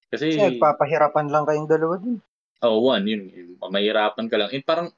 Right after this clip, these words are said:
Speaker 1: at the end of the day, parang pagsisisihan mo lang rin. Kasi hindi ko sinasabi na, ano ah, hindi ko sinasabi na hindi kaya magbago ng mga tao.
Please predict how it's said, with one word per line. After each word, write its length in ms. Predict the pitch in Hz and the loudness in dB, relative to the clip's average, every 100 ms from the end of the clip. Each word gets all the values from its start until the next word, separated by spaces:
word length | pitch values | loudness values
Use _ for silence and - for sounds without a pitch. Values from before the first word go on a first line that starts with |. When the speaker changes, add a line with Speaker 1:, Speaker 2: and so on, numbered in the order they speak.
| - | -6
Speaker 1:
at 160 | 147 151 | -4 -2
the 100 | 147 | -2
end 220 | 151 151 | -2 -4
of 100 | 147 | -2
the 140 | 135 | -2
day, 400 | 113 98 98 98 _ _ | 0 -2 -4 -8 _ _
parang 220 | 120 143 | -4 -2
pagsisisihan 720 | 156 - 156 151 139 131 123 | -4 -4 -6 -6 -2 -2 0
mo 80 | 120 | -2
lang 180 | 101 87 80 | -4 -6 -10
rin. 160 | 76 _ _ _ _ _ | -18 _ _ _ _ _
Kasi 160 | 135 185 | 0 2
hindi 160 | 190 185 | 2 2
ko 80 | |
sinasabi 560 | 185 190 185 165 151 160 | 2 0 0 0 0 0
na, 320 | 151 147 131 | 0 0 -2
ano 120 | 131 113 | -4 -4
ah, 120 | 95 | -6
hindi 160 | 104 131 | -10 -8
ko 60 | 156 | -4
sinasabi 480 | 170 165 147 139 143 | -4 -2 -2 -2 -4
na 240 | 139 135 | -4 -4
hindi 400 | 131 123 123 117 | -4 -8 -10 -6
kaya 240 | - 110 113 | 0 0 0
magbago 440 | 113 104 101 101 | -2 0 0 0
ng 120 | 104 | -2
mga 160 | 98 92 | -6 -8
tao. 240 | 90 85 | -10 -8